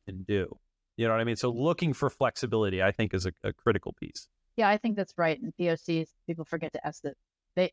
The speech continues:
Speaker 2: they only ask the question, "Does it do the thing it said it was gonna do?" And that's one problem. But the other problem is, can it live in your environment and meet all the other kind of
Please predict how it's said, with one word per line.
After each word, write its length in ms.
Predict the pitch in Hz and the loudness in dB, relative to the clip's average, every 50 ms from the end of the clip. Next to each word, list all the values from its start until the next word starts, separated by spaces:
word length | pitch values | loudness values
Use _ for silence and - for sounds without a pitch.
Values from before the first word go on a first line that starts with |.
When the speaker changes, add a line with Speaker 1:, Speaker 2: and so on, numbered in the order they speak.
| _ | _
Speaker 2:
they 140 | - 190 196 | 0 2 4
only 220 | 196 202 214 208 | 4 4 4 2
ask 180 | 180 190 175 - | 2 0 0 -2
the 80 | 175 - | -2 -2
question, 340 | - 160 151 - 170 156 | 0 -2 -2 -2 -6 -4
"Does 160 | 147 156 147 160 | -4 -2 -2 -2
it 120 | 143 - - | -4 -6 -4
do 120 | 170 160 | -4 -2
the 120 | 151 151 - | -2 -2 -4
thing 300 | - 156 156 151 151 151 | -2 -2 0 0 -2 -2
it 100 | 139 - | -6 -6
said 220 | - - 147 147 | -2 -2 -2 0
it 80 | 156 139 | 0 -2
was 140 | 160 165 - | -4 -4 -4
gonna 220 | - 175 175 175 | -4 -4 -4 -4
do?" 200 | 175 190 190 196 208 | -2 -2 0 0 0
And 560 | 233 - _ _ _ _ _ _ _ - 151 | -2 -4 _ _ _ _ _ _ _ -2 0
that's 180 | 156 160 - - | 2 2 2 2
one 200 | 165 151 156 156 | 2 2 2 2
problem. 460 | - 143 135 135 135 147 139 143 147 - _ _ _ _ _ | 2 2 2 2 2 0 -2 -4 -4 -8 _ _ _ _ _
But 80 | - 185 | -4 -2
the 80 | 214 247 | 0 0
other 140 | 349 370 | 0 0
problem 280 | - - 196 170 165 156 | 0 0 0 2 2 0
is, 80 | 151 - _ | -2 -4 _
can 140 | - 208 208 | -2 -2 -2
it 100 | - - | -2 0
live 300 | 170 170 170 165 160 - _ - _ _ - | 0 0 0 0 -2 -4 _ -18 _ _ -8
in 140 | 165 147 156 | -6 -4 -2
your 140 | 160 156 | -2 -2
environment 600 | 156 151 143 151 156 160 160 147 139 127 131 - - _ | -2 -2 -2 -2 -2 -2 -4 -6 -6 -8 -8 -8 -10 _
and 180 | - 160 160 156 | -12 -10 -8 -6
meet 220 | 156 160 156 - _ _ _ _ _ _ _ _ | -6 -6 -8 -8 _ _ _ _ _ _ _ _
all 140 | - 165 160 | 2 2 4
the 140 | 160 156 160 | 4 4 4
other 340 | 170 170 170 156 147 143 - _ | 4 4 4 4 2 2 0 _
kind 140 | - 156 143 | -12 -12 -12
of 60 | - | -12